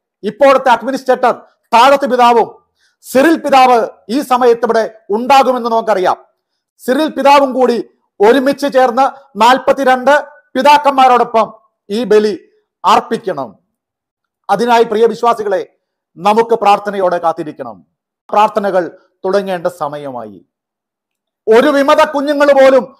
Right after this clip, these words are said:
അവിടെ തെറി വിളിക്കാനോ കൂക്ക് വിളിക്കാനോ ബസിലിക്കായുടെ പരിസരത്ത് പോലും അന്നുണ്ടാകില്ല.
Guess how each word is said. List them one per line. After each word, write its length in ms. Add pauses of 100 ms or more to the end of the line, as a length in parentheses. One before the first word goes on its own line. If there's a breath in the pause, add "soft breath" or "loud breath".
(140 soft breath)
അവിടെ 360
തെറി 100
വിളിക്കാനോ 720 (200)
കൂക്ക് 220
വിളിക്കാനോ 640 (200)
ബസിലിക്കായുടെ 640
പരിസരത്ത് 640
പോലും 360 (260)
അന്നുണ്ടാകില്ല. 720